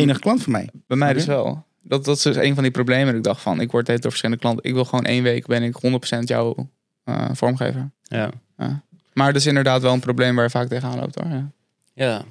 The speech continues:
Speaker 2: Ook, ook ik alsnog wel eens als een klant inderdaad, want je moet natuurlijk gewoon nazorg leveren ook op, op ontwerpen. En, en soms zit dat wel in een week van een andere klant. En dan moet je inderdaad,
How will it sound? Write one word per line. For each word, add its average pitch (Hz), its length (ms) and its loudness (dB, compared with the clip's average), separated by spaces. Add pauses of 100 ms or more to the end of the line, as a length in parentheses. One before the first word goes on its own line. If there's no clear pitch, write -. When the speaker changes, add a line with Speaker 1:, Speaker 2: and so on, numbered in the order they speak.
(220)
Speaker 2:
Ook, 131 280 0
ook 135 220 2
ik 123 160 2
alsnog 127 340 0
wel 120 200 2
eens 120 260 -2
als 135 120 -4
een 131 80 -2
klant 120 280 0
inderdaad, 120 380 0
want 131 120 -8
je - 60 -10
moet 113 40 -2
natuurlijk - 300 -6
gewoon 123 160 -4
nazorg 139 240 -8
leveren - 320 -6
ook - 120 -12
op, - 120 -20
op - 160 -12
ontwerpen. 69 420 -4
En, 64 200 -6
en - 120 -2
soms 123 240 0
zit - 100 -6
dat - 140 -6
wel - 160 -2
in - 80 -4
een 67 120 -4
week 65 200 -2
van - 100 -8
een 65 60 -8
andere 73 180 -6
klant. 69 380 -4
En - 120 -8
dan 123 60 0
moet 131 120 -2
je 131 60 -2
inderdaad, 120 400 -2